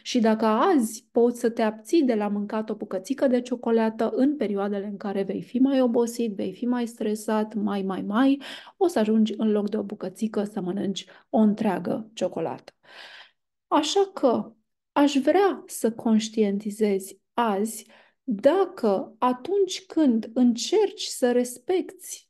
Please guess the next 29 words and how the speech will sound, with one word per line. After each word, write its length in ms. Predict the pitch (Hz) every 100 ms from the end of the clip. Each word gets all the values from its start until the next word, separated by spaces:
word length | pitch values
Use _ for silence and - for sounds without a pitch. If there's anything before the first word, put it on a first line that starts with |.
| _
ce 280 | - - 403 453 427 415 - _ - 440
ai 80 | 285
de 140 | 214
respectat, 560 | 233 247 254 240 226 202
ce 120 | 208
ți-ai 160 | 208 190
impus, 340 | 165 - -
tu 240 | - 277
să-ți 260 | 277 277 262
respecti 460 | 269 262 - 254 -
ce 100 | 220
ți-au 240 | 220 202
impus, 420 | 185 180 190 185
alții 360 | 226 262 262 269
să 180 | 262 262
respecti 480 | 254 254 262 254
ceea 240 | - 220 214
ce 180 | - 214
este 380 | 240 277 -
indicat 540 | 220 202 214 202 226 208
din 160 | 196
punct 260 | 214 220 214
de 80 | 202
vedere 360 | 202 208 208
medical, 540 | 190 185 - - 359 330
să 220 | - 226
ac-, 380 | 214 196 - - - 226 185 208
respecti 720 | 202 208 - 240 233 - - - - - - - _ _ _ -
nutrițional, 1300 | 202 214 269 269 233 226 226 202 196 175 214 349